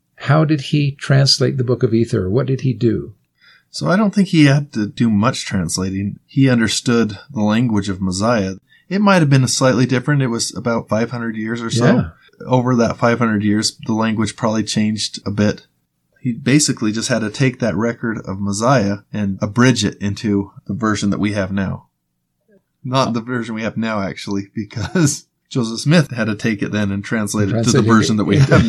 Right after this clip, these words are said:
Speaker 2: now.
Speaker 1: <laughs> into English, that's right. That was then added on to the abridgment that
Speaker 2: Yeah.
Speaker 1: Mormon had made on the gold plates.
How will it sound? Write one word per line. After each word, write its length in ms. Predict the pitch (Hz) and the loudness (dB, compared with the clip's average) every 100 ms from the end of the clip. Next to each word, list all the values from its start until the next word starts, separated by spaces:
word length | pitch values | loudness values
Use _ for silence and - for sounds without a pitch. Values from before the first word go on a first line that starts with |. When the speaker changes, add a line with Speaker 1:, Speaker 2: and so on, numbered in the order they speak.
| 233 | 4
Speaker 2:
now. 40 | - | 4
Speaker 1:
<laughs> 40 | |
into 180 | 123 139 | 2 4
English, 440 | 160 170 117 - | 4 4 4 2
that's 240 | 135 139 - | -2 -2 -2
right. 280 | 143 123 135 - 185 - _ _ _ _ _ | -2 -4 -6 -8 -10 -14 _ _ _ _ _
That 240 | - 127 147 | -4 -2 2
was 160 | 127 | 2
then 200 | 107 117 - | 4 2 2
added 340 | 135 139 143 | 2 4 4
on 420 | 127 110 110 131 - _ - | 4 4 2 0 -4 _ -2
to 240 | 123 113 | 2 2
the 300 | 98 110 113 | 0 -4 -4
abridgment 840 | 123 98 127 131 123 110 101 135 - - | -4 0 6 6 6 2 0 -2 -8 -10
that 160 | 107 117 | -2 0
Speaker 2:
Yeah. 160 | 98 - - | 0 -4 0
Speaker 1:
Mormon 460 | 120 127 117 113 | 4 6 4 2
had 200 | 104 113 | 0 0
made 300 | 107 110 104 | 0 0 0
on 120 | 104 107 | 0 -2
the 60 | 98 | 0
gold 320 | 113 104 98 | 0 0 -4
plates. 500 | - 104 - - | -4 -4 -4 -10